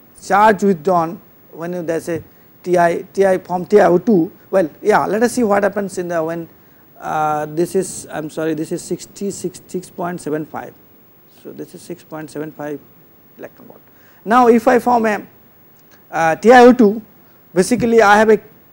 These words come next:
a change in the state, electronic state of titanium from T I zero to T I four plus. So, the T I two P half, this is two P half, and this is T I two P three by two.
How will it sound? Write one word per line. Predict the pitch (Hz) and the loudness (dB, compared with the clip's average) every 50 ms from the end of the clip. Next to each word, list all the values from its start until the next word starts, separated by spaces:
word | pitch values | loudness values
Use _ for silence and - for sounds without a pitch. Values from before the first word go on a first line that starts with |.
| - - - | -16 -12 -12
a | 170 | -12
change | - - - 226 247 254 254 | -10 -2 0 2 4 4 4
in | 247 233 | 2 2
the | 226 | 0
state, | 220 - - - 208 208 208 190 175 | -2 -4 0 2 4 4 4 2 0
electronic | 180 202 208 - 226 226 214 | -2 -2 -4 -4 -6 -6 -6
state | - - 214 202 | -4 -4 -2 -2
of | 214 196 - | -2 -2 -2
titanium | 175 175 165 - 202 208 208 202 196 190 | -2 -2 -2 -4 -6 -8 -8 -8 -8 -8
from | - 190 196 190 175 - _ | -8 -8 -8 -8 -10 -10 _
T | 202 202 214 | 0 2 4
I | 214 196 190 190 190 180 160 | 6 6 6 4 2 0 -4
zero | 127 151 180 202 208 | -4 0 4 4 4
to | 196 202 175 - _ | 4 2 -4 -14 _
T | - 180 180 | -6 -4 -2
I | 170 175 | -2 -2
four | - - 180 175 | -2 -4 -6 -4
plus. | - - 202 196 170 151 147 - - - - - - _ _ _ _ _ _ _ _ _ _ _ | -2 0 2 2 2 2 -2 -6 -12 -16 -18 -20 -20 _ _ _ _ _ _ _ _ _ _ _
So, | - - 190 196 196 196 | -8 -2 0 2 2 2
the | 180 - - 185 185 185 | 0 -2 -4 0 0 0
T | 165 - - 208 220 247 | 0 -2 -2 2 4 6
I | 247 233 220 220 214 | 8 8 8 6 4
two | 208 - - 214 208 | 2 0 -2 -2 0
P | - 233 226 220 | 0 2 2 2
half, | 196 190 180 165 160 165 - - - - - - _ _ _ _ _ _ _ | 2 2 2 2 2 0 -2 -6 -16 -20 -20 -20 _ _ _ _ _ _ _
this | - 151 143 | -20 -18 -16
is | 156 151 | -16 -12
two | - 196 196 180 - | -8 -6 -6 -6 -4
P | - 190 | -2 -2
half, | 180 160 143 147 143 147 165 - - - _ _ _ _ _ _ _ _ _ _ _ _ _ _ | -2 0 0 -2 -2 -2 -4 -6 -10 -20 _ _ _ _ _ _ _ _ _ _ _ _ _ _
and | - - 151 156 156 160 160 170 | -8 -6 -4 -2 -2 -2 -4 -4
this | 165 175 - | -6 -4 -4
is | 190 170 - | -4 -4 -4
T | - - 170 175 170 | -8 -8 -2 0 2
I | 170 170 170 | 4 4 2
two | 165 - 175 170 156 | 2 -2 -6 -8 -6
P | - 185 175 | -6 -8 -8
three | 165 - - 156 160 | -8 -8 -4 -4 -2
by | 160 160 156 147 | -2 -2 -4 -4
two. | 143 - - 190 233 294 | -4 -4 -4 -4 -4 -4